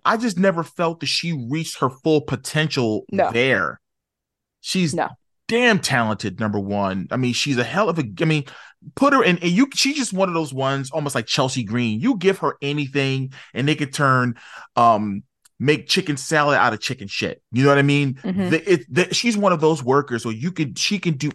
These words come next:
Speaker 1: anything. And she thrived on the indies. You know, she was in Ring of Honor at one point. I think she may have, uh, dabbled in a little bit of Impact, I think, too, you know, using her real name, Tenille Dashwood.
Speaker 2: Mm-hmm.
Speaker 1: But then when I got, when she announced it, I said, "Uh-oh."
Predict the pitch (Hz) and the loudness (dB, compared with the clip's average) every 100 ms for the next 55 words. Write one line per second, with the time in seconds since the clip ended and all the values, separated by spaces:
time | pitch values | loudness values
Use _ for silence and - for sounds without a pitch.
0 | - 147 156 131 - 85 82 - - - | -2 0 2 0 -2 -6 -6 -14 -20 -4
1 | - 262 277 185 202 208 156 131 127 131 | 0 2 2 2 4 4 4 2 0 -2
2 | 110 101 123 120 - 127 113 101 139 135 | -2 -6 -4 -2 -2 -2 -2 0 0 2
3 | 123 147 151 139 143 135 135 135 131 135 | 2 2 2 0 0 -2 -4 -4 -2 -4
4 | - - 135 139 277 - 190 151 120 - | -10 -6 -6 -4 -2 0 2 2 0 0
5 | 117 104 131 131 123 107 92 123 123 117 | -2 2 0 0 -2 -4 -2 -2 0 -2
6 | 110 123 113 131 117 123 117 123 113 - | -2 -4 -2 -2 -2 -4 -4 -6 -6 -8
7 | - 127 139 156 _ _ _ _ - 139 | -2 2 2 0 _ _ _ _ -10 -2
8 | 139 107 110 127 120 120 120 117 117 110 | 0 0 0 -2 0 0 2 2 0 -4
9 | 120 113 113 113 110 113 123 120 123 208 | -2 -2 0 2 2 0 -2 -2 0 0
10 | 202 185 214 - _ _ 123 - 156 160 | -2 -2 -6 -10 _ _ -6 2 4 4
11 | 131 131 131 120 131 147 127 123 123 120 | 2 -2 -4 -2 -2 0 -2 -2 -4 -6
12 | - - - 202 180 - 127 123 113 - | -10 -8 -4 -4 -6 -4 0 2 2 -2
13 | 113 117 107 - 113 113 101 101 95 | -2 -2 -4 -2 -2 0 -2 -2 -8